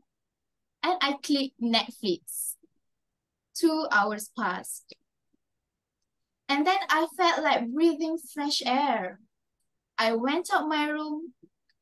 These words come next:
passed through the living hall. I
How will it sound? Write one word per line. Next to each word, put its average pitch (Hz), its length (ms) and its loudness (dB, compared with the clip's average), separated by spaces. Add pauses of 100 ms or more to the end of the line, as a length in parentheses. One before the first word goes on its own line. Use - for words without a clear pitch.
(220)
passed 359 360 2
through 285 200 0
the 254 100 4
living 240 320 2
hall. 185 360 -2 (1000)
I 254 240 2